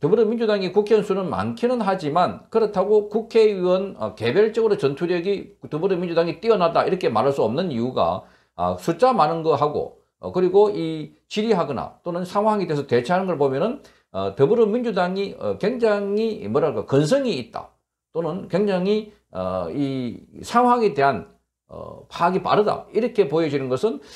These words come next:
자, 오늘 같은 이런 상황에서도, 자, 국민의힘 의원들이 일제히 나서붙어 가지고, 어, 이 더불어민주당에 대해서, 어, 이 그 국무위원회에 대한 사상 첫, 어, 탄핵한 것에 대해서 비판을 하고 공격을 하고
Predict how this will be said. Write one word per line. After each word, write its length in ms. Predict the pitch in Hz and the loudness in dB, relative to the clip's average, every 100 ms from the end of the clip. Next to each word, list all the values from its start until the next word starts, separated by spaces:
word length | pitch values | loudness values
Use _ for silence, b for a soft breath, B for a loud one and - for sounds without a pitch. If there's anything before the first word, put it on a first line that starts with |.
| - | -2
자, 180 | 135 - | 0 0
오늘 240 | - 285 277 | 2 2 4
같은 360 | 220 226 202 | 2 2 -2
이런 300 | 185 208 220 | -2 2 2
상황에서도, 760 | 202 180 175 165 139 - 107 B B _ | 2 0 0 0 -4 -2 -4 B B _
자, 120 | 113 | -4
국민의힘 560 | - 254 277 269 226 226 | 0 0 2 2 2 0
의원들이 540 | 175 180 170 160 160 | 0 2 2 2 -4
일제히 420 | 143 226 233 254 214 | -4 -4 -4 -2 0
나서붙어 400 | 160 175 175 135 | 0 0 -2 0
가지고, 520 | 120 90 110 - B B | 0 0 -6 -8 B B
어, 380 | - 113 117 117 | -4 -2 0 -2
이 440 | 113 147 139 127 - _ _ - 92 | -2 -2 -2 -6 -12 _ _ -10 2
더불어민주당에 960 | 151 208 196 214 202 170 165 175 185 | 6 6 4 0 0 0 0 -2 -2
대해서, 540 | 151 135 135 160 160 - | 0 0 0 -2 -2 -4
어, 260 | 87 92 85 | -8 -6 -6
이 400 | 117 110 101 - _ _ _ _ _ | -6 -8 -10 -18 _ _ _ _ _
그 220 | 90 90 85 | -14 -12 -2
국무위원회에 800 | 190 233 247 233 202 208 190 | 0 2 2 4 4 4 0
대한 240 | 160 160 160 | -4 -4 -4
사상 580 | 147 214 196 175 151 143 | -6 -6 -6 -8 -10 -14
첫, 500 | - - 262 269 269 _ _ _ - | -10 2 4 4 -2 _ _ _ -18
어, 140 | - | -16
탄핵한 520 | - 165 196 170 160 | -6 -4 -2 -2 -2
것에 320 | 147 139 98 85 | -2 0 0 2
대해서 340 | 104 101 110 | 0 2 0
비판을 480 | - - 175 175 147 | 0 0 2 2 0
하고 360 | 147 143 151 | 0 2 0
공격을 500 | 147 143 156 160 143 | 2 -2 0 0 2
하고 420 | 139 139 147 147 | 0 2 2 0